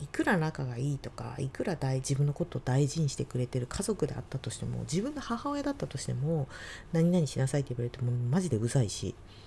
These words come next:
<laughs> 自分のことをこんなに大事に思ってくれる母親の言うことでさえ聞けないのであれば、そんな、いくら自分が好きになった、恋をした相手とかに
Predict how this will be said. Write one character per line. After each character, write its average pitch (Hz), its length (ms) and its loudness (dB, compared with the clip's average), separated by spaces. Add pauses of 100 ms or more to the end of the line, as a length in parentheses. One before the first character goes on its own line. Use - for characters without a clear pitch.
(480)
<laughs> - 960 -2
自 190 160 4
分 269 220 4
の 269 100 0
こ 277 140 -2
と - 160 2
を 151 60 0
こ - 160 -8
ん - 20 -2
な 202 80 0
に 190 140 0
大 208 180 0
事 214 60 0
に 185 60 6
思 165 120 2
っ 185 60 -2
て 151 100 0
く 139 140 2
れ 131 80 4
る 131 40 4
母 208 380 -2
親 240 220 2
の 240 100 2
言 240 180 2
う 240 40 -4
こ 269 160 0
と 226 100 2
で 143 100 2
さ - 140 -4
え 120 140 -2
聞 - 120 -6
け 156 140 2
な 165 140 0
い 143 80 0
の 113 140 -2
で 113 100 -2
あ 127 100 0
れ 107 100 -4
ば、 123 280 2 (420)
そ - 140 -4
ん - 20 -4
な、 127 160 -4
い 226 80 2
く 233 140 2
ら 185 60 6
自 135 180 2
分 135 260 2
が 175 240 0 (100)
好 - 200 -2
き 165 100 0
に 143 160 4
な 113 100 -4
っ - 20 -10 (180)
た、 160 180 -6 (160)
恋 156 240 4
を 120 60 0
し - 80 -6
た 120 140 -4
相 120 160 -2
手 147 120 4
と - 120 -6
か 143 180 2 (180)
に 226 300 0